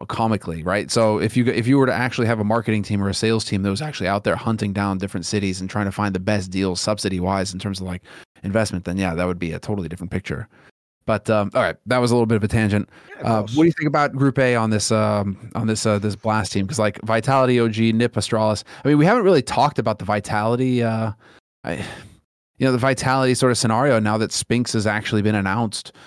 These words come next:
Speaker 1: You know, so it's Apex, Zaiwu, Dupree, Magisk, Spinks as the full five-man roster for Vitality. Zonic's still the big man coach behind him. Uh, it looks like Neymar is gonna be getting him water as well between matches.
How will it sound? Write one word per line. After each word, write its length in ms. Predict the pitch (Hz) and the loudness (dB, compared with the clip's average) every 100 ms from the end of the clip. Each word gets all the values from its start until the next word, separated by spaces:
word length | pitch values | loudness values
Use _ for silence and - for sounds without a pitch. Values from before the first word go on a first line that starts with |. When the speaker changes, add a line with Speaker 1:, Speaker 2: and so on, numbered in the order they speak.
| - - | -12 -2
Speaker 1:
You 80 | |
know, 80 | 107 | 0
so 120 | 107 | 2
it's 140 | 104 - | 0 0
Apex, 420 | 104 110 127 110 104 | -2 0 2 0 2
Zaiwu, 300 | 110 113 104 | 2 2 0
Dupree, 320 | 101 117 110 | 0 0 2
Magisk, 560 | 107 107 107 - - | 2 2 0 -2 -8
Spinks 600 | - - 123 127 113 - - | -6 -4 0 0 0 -4 -4
as 240 | 104 101 | -2 -2
the 100 | 101 | -2
full 220 | - 113 | 0 0
five-man 640 | - 113 107 110 110 110 101 | 0 -2 0 2 2 2 2
roster 400 | 101 110 - 98 | 0 0 -2 -4
for 220 | 113 110 | 0 0
Vitality. 640 | 98 98 113 120 110 101 - - - | 0 -2 0 0 2 0 -2 -10 -6
Zonic's 460 | 98 107 117 113 - | 0 2 0 -2 -2
still 160 | 120 | 0
the 80 | 110 | 2
big 180 | 113 107 | 0 0
man 240 | 107 104 | 0 -2
coach 240 | 117 107 - | -2 -2 -2
behind 400 | 95 110 127 104 | -2 0 0 -2
him. 160 | 107 - - - _ - | -6 -12 -20 -20 _ -6
Uh, 240 | 87 87 67 | -4 -2 -2
it 60 | |
looks 160 | 127 131 | 0 0
like 140 | 104 | 0
Neymar 340 | 110 117 117 113 | 2 2 2 0
is 80 | |
gonna 140 | 110 104 | 0 0
be 80 | 107 | 0
getting 200 | 110 107 | 0 2
him 120 | 95 | 2
water 360 | 104 104 113 | 2 2 2
as 140 | 110 107 | 0 0
well 140 | 107 | 0
between 260 | 110 107 98 | 0 -2 -2
matches. 500 | 101 107 123 127 | -2 -2 -2 -2